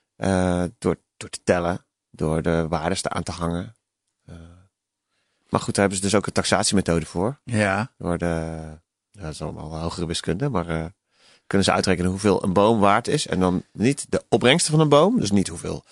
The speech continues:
Speaker 1: C O twee of biodiversiteit of wat dan ook die oplevert. Dat
Speaker 2: Nee.
Speaker 1: proberen ze ook, eh, ook in kaart te brengen. Er
Speaker 2: Ja.
Speaker 1: zijn andere tools voor. iTree heet dat.
Speaker 2: Ja.
Speaker 1: Maar d-, dit verhaal ging over dat hij taxeert. En dat is wat je moet doen om,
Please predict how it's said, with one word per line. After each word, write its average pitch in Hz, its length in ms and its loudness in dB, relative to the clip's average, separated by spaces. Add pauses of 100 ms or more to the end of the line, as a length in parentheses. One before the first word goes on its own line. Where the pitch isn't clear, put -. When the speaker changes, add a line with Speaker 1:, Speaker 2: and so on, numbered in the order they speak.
(220)
Speaker 1:
C 85 120 4
O 90 60 0
twee 92 480 2 (400)
of - 340 -8 (180)
biodiversiteit 98 1200 2
of 95 60 -6
wat 110 120 0
dan 117 120 2
ook 117 100 2
die - 140 -8
oplevert. 127 640 6
Dat - 140 -2
Speaker 2:
Nee. 104 100 0
Speaker 1:
proberen 110 300 4
ze - 100 0
ook, 120 280 4
eh, 147 280 6 (260)
ook - 240 2
in 135 100 4
kaart 135 240 4
te - 60 -2
brengen. 143 420 2
Er - 60 -4
Speaker 2:
Ja. 110 60 2
Speaker 1:
zijn 107 140 2
andere 120 260 2
tools 139 260 2
voor. 160 300 2 (100)
iTree 127 360 2
heet 131 160 2
dat. 185 220 -4 (240)
Speaker 2:
Ja. 104 420 -2
Speaker 1:
Maar 90 100 2
d-, - 140 -10
dit 123 200 0
verhaal 123 220 4
ging 117 200 -2
over 101 420 0 (340)
dat - 200 -4
hij 73 120 -6
taxeert. - 720 0
En 87 120 -10
dat 85 140 -4
is 101 100 -6
wat 101 240 -2
je - 140 -4
moet 85 200 -4
doen 135 260 4
om, 104 340 2